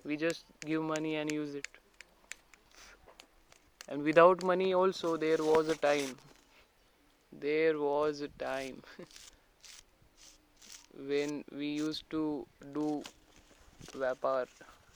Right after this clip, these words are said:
in terms of something to give from our side and something to give from their side, something to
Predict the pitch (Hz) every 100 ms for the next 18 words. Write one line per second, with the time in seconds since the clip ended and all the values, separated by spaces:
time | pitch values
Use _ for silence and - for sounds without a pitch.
0 | - - - - - - - - - -
1 | - - 147 156 160 175 180 180 175 -
2 | 170 165 180 180 156 - 160 151 151 156
3 | 143 - - 139 143 139 151 - 143 135
4 | 156 - - - - _ _ - - -
5 | - - - - _ _ - 147 - 165
6 | 170 180 180 175 180 170 175 180 180 -
7 | - 165 165 165 165 156 - 143 110 -
8 | - _ 147 151 160 160 160